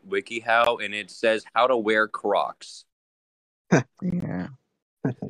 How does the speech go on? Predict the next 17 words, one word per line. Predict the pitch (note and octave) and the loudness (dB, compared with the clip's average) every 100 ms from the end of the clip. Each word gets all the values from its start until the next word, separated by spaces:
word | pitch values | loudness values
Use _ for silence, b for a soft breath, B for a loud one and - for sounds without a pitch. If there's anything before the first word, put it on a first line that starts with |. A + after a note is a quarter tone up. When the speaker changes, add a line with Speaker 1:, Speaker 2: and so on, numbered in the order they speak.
| B2 | -6
Speaker 3:
Yeah. | G#2+ | 0
Speaker 2:
A-, | A2+ G#2 G2+ B2+ | 4 6 8 8
and | B2+ | 8
it's | B2 | 4
probably, | - - D3+ D3+ D3+ | 2 2 4 4 6
like, | C#3 C3 A#2+ | 10 8 8
outlandish, | A#2+ B2+ A#2 A#2 A#2 A#2 G#2+ G#2 - | 6 4 4 6 6 8 6 6 4
and, | G#2+ G#2 - - | 4 2 0 -2
and | A#2+ G#2+ | 4 8
it, | G#2 G2+ - | 10 10 8
it's | G2+ G#2+ | 6 6
probably, | - C3 A#2+ A#2+ | 4 2 6 6
like, | A2+ G#2+ - | 6 6 2
three | - A#2+ | 6 8
hundred | A#2+ A2+ G#2+ A#2 | 8 6 6 6
paragraphs | - A2+ G#2+ G#2+ G2+ - | 6 6 8 6 4 4
long. | G#2 G2 | 4 4